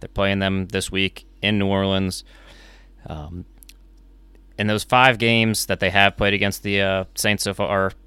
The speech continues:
sit with Brady in Tampa, he's only hit the over two hundred seventy-six yards once. Um, in one game, he went off and threw three hundred seventy-five yards.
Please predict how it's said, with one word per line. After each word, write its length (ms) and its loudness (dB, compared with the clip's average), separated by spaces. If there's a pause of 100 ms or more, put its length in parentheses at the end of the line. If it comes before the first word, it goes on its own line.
(120)
sit 220 -6
with 200 -4
Brady 460 0
in 240 -6
Tampa, 520 0 (520)
he's 240 0
only 200 4
hit 180 0
the 100 -4 (140)
over 420 2 (960)
two 200 -2
hundred 260 -2
seventy-six 920 -4
yards 680 0
once. 520 -2 (140)
Um, 540 -6 (240)
in 240 -8
one 180 0
game, 240 2
he 280 -4
went 240 -2
off 280 0
and 240 -8
threw 200 -6
three 180 -6
hundred 240 -4
seventy-five 600 -2
yards. 400 -4